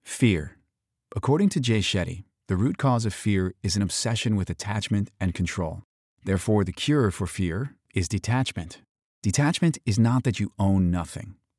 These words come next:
but that nothing owns you. Detachment does not mean you should be indifferent to life and the things around you. Instead, you should completely avoid letting objects control your decisions.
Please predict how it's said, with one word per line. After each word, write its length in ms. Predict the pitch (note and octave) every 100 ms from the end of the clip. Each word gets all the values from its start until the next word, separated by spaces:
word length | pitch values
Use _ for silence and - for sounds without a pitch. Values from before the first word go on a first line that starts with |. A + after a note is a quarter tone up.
| _
but 100 | F#2
that 160 | A2 A2
nothing 340 | G#2+ A2 G#2 G#2
owns 320 | G2+ F2+ F2+
you. 340 | C3+ C3 - - _ _
Detachment 480 | G2+ F#2+ B2 A#2+ G#2+
does 120 | G2
not 240 | G#2 G#2+ A2
mean 360 | G2+ G#2 G2+
you 60 | F#2+
should 200 | E2+ E2+
be 220 | F#2+ F#2
indifferent 540 | G2 F#2+ A2 G2 G#2 F#2
to 100 | F#2+
life 480 | F2 F#2 F2+ - -
and 160 | F2
the 60 | F2+
things 260 | - G#2 F2+
around 380 | G2 C3 G#2+
you. 160 | E2 - _ _
Instead, 560 | G#2 F2+ - C3 E2+ E2 - -
you 140 | G#2
should 200 | - A2
completely 480 | A2 F#2+ A#2+ B2+ B2
avoid 460 | F#2+ G2 G2 G#2+
letting 300 | F#2+ G2 G2 -
objects 460 | F#2 F#2 G2 F#2
control 540 | - F#2 - - G2 F#2
your 100 | E2+
decisions. 720 | F2+ - G2 D#2+ A#2+ A2+